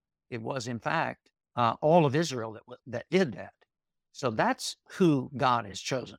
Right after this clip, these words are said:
David. He's the one that all the men of Israel have chosen, and I will be with him, and I will remain with him. All of this, again, is, is Hushai. At no point does he lie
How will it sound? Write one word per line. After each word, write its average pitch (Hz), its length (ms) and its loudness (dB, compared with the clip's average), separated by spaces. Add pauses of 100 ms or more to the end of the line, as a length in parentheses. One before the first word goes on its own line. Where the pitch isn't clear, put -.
(140)
David. 143 380 2 (100)
He's 214 280 0
the 185 140 0
one 139 160 0
that 117 140 -6
all 170 240 4
the 196 100 2
men 156 160 2
of 120 100 -2
Israel 110 320 -6
have 110 120 -18
chosen, 110 460 -14 (540)
and 123 180 0
I 147 200 4
will 180 160 2
be 143 200 0
with 143 260 0
him, 123 320 -6
and 123 100 -8
I 131 120 -4
will 123 160 -8
remain 113 320 -10
with 101 140 -20
him. 117 180 -4 (680)
All 208 240 6
of 139 80 2
this, 131 280 0
again, 117 580 -10
is, 117 240 -6 (140)
is 113 380 -8 (260)
Hushai. 135 420 0
At 117 220 -6
no 151 220 4
point 180 320 -6
does 123 140 -2
he 120 120 -4
lie 123 580 0